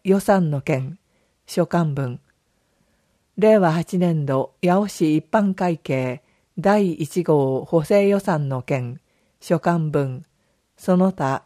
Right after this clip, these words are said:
議案二件。健康福祉環境常任委員会、分科会。私立病院の無痛分娩導入。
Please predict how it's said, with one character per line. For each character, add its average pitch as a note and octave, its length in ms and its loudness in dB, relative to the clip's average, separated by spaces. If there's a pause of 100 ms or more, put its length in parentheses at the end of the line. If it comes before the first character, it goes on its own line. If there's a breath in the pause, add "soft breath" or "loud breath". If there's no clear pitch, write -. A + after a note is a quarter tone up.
議 E3+ 240 2
案 E3 340 0 (100)
二 F3 160 2
件。 D3+ 360 -6 (1900)
健 A3 280 2
康 G#3 400 6
福 - 260 0
祉 D#3+ 340 0
環 G3+ 320 0
境 F#3 580 2
常 G3 280 2
任 G3 380 2
委 F3+ 180 2
員 F#3 160 2
会、 C3+ 460 -4 (260)
分 G3 240 2
科 F#3 160 -4
会。 - 400 -12 (1040)
私 G3+ 220 -2
立 A3 300 0
病 G#3+ 300 6
院 D3 220 0
の C#3 280 -2
無 F3 140 6
痛 A3+ 320 4
分 G3+ 300 4
娩 C3+ 380 -2
導 E3 300 4
入。 C#3 380 -2